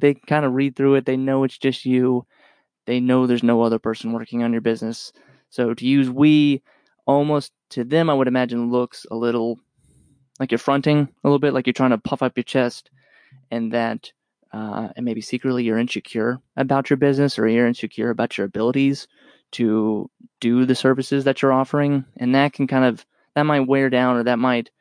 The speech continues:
um, that might, a client might decide not to go with you because your insecurity is kind of bleeding through, and just the copy and just the, how you perceive yourself,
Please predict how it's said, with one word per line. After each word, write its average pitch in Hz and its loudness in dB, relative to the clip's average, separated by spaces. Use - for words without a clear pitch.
um, 113 -6
that 147 2
might, 135 0
a 143 -6
client 147 0
might 127 0
decide 120 -2
not 123 0
to - -10
go 135 2
with 123 -2
you 113 -4
because 113 -4
your 139 2
insecurity 127 0
is 117 -2
kind 123 -2
of 107 -8
bleeding 123 -2
through, 123 2
and 117 -4
just 120 -2
the 117 -4
copy 117 -2
and 113 -2
just 117 -6
the, 110 -4
how 127 -2
you 120 -2
perceive 120 -6
yourself, 117 -2